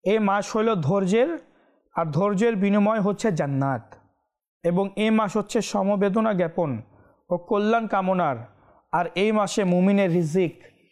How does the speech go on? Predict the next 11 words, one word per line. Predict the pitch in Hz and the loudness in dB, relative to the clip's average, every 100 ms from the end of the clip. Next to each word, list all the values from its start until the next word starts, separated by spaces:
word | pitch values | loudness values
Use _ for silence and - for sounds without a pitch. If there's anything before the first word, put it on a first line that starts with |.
| _ - 135 | _ -8 -2
বাড়িয়ে | 156 156 180 165 | -2 0 0 0
দেয়া | 139 127 | 0 -2
হয়। | 110 104 98 - _ _ _ _ _ _ - | -4 -6 -10 -20 _ _ _ _ _ _ -8
যে | 156 208 | -2 -2
ব্যক্তি | 185 196 - 214 190 143 135 _ _ _ _ _ | 0 -4 -4 -2 0 0 -4 _ _ _ _ _
এই | 196 196 | -2 0
রমজান | 185 185 202 196 | 0 0 0 0
মাসে | 180 156 175 | -2 0 0
রোজাদারকে | 160 170 185 185 190 180 190 | 0 0 0 -2 -2 -2 -2
ইফতার | - 208 202 | -2 -4 -2
করায়, | 196 156 123 | -2 -2 -2